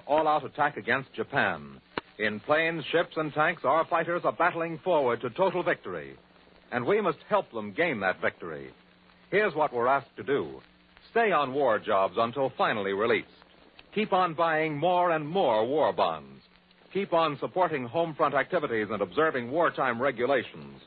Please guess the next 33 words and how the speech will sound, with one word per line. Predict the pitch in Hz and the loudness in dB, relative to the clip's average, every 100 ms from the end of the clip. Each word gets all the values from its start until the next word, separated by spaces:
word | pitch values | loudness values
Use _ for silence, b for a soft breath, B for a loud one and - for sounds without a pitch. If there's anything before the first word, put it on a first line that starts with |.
| - _ _ - _ _ _ | -20 _ _ -20 _ _ _
These | 143 190 160 | 0 2 0
next | 120 175 - | 0 -2 -2
months | 131 151 190 143 | -4 -2 -2 -4
will | 127 | -4
be | 139 | -4
vitally | 101 170 170 139 123 | 0 0 2 -2 -2
important. | 110 - 160 - 71 _ _ _ _ _ _ _ _ | -4 0 0 0 -16 _ _ _ _ _ _ _ _
In | 208 214 | -2 2
your | 170 160 | 2 4
letters | 165 156 131 | 2 0 -4
to | 117 | -6
servicemen, | - 156 120 120 110 110 110 - - | 0 0 0 -2 0 0 -4 -16 -4
tell | 220 208 | 0 2
them | 156 127 | 0 -2
you | 120 | -4
know | 147 165 | 0 2
what | 120 120 | 2 2
they're | 113 | 0
up | 139 107 | 0 -2
against. | 90 80 - - - - _ _ 113 | -8 -8 -10 -20 -20 -20 _ _ -2
Let | 180 - | -2 -2
them | 113 104 | -8 -4
know | 127 175 190 190 - - | 0 2 2 -2 -8 -8
that | 104 | -6
a | 107 | -2
united | 110 143 190 165 | 0 0 0 0
America | 151 151 117 113 110 | 0 2 2 0 -2
is | |
behind | 92 104 - 165 120 | -2 -6 0 0 0
them | 101 101 | -2 0
as | 98 | -2
they | 110 107 | 0 0
face | - 175 | 0 -2